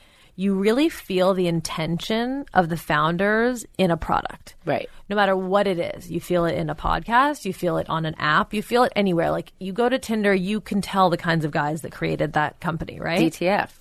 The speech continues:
Speaker 1: Yes.
Speaker 2: See?
Speaker 1: So the intention
Speaker 2: Now, now Jeff's nodding his head. I
Speaker 1: Oh,
Speaker 2: can see
Speaker 1: Jeff.
Speaker 2: that head nod.
Speaker 1: Je-,
Speaker 2: Yes,
Speaker 1: Jeff
Speaker 2: okay.
Speaker 1: is D T F?
Speaker 2: <laughs>
Speaker 1: Okay.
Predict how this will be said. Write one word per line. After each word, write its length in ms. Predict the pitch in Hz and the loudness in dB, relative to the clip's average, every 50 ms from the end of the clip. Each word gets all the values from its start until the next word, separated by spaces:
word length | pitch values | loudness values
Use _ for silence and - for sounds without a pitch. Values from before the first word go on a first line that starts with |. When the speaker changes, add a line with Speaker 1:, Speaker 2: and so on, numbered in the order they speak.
| - - | -20 -12
Speaker 1:
Yes. 320 | - - 180 - 185 180 - | -4 -4 -2 -2 -4 -8 -10
Speaker 2:
See? 380 | - - - - - 156 160 156 156 - - | -12 -12 -10 -10 -10 -12 -12 -14 -16 -18 -18
Speaker 1:
So 300 | - - 269 247 240 - | -4 0 2 2 2 0
the 160 | 226 - 254 247 | -2 -2 0 0
intention 880 | 247 220 - - - 294 359 392 403 - - 302 262 165 180 226 226 165 | 0 -2 -4 -2 0 2 2 2 2 -2 -2 0 0 2 2 0 0 2
Speaker 2:
Now, 140 | 170 175 | 2 2
now 60 | 185 175 | 2 2
Jeff's 260 | 156 160 147 - - | 2 0 -2 0 0
nodding 260 | 147 135 127 123 120 | 0 2 2 2 2
his 120 | 123 117 | 0 0
head. 240 | - 113 92 - - | 2 2 0 0 0
I 80 | 202 208 | 0 2
Speaker 1:
Oh, 120 | 214 208 202 | 2 2 2
Speaker 2:
can 60 | 190 | 2
see 40 | - 202 | 2 0
Speaker 1:
Jeff. 80 | 190 170 | 2 4
Speaker 2:
that 160 | 160 156 151 | 2 2 2
head 220 | 151 139 131 117 127 | 2 0 0 0 0
nod. 220 | 123 117 117 113 | -2 -2 0 2
Speaker 1:
Je-, 60 | 123 | 4
Speaker 2:
Yes, 160 | 127 196 180 - | 4 4 4 2
Speaker 1:
Jeff 240 | 143 143 196 190 143 | 0 2 2 2 2
Speaker 2:
okay. 60 | - | 0
Speaker 1:
is 80 | 208 160 | -2 -2
D 120 | - 190 185 | -2 -2 0
T 120 | - 185 | 4 2
F? 140 | 185 220 214 - - - _ - - - - | 2 2 0 -4 -14 -20 _ -20 -20 -10 -2
Speaker 2:
<laughs> 100 | - 339 339 - - 339 - - - 330 - - - | -2 -2 0 2 0 0 0 0 -2 -2 -2 0 0
Speaker 1:
Okay. 320 | - 233 - 294 302 269 | 0 2 2 0 -2 -2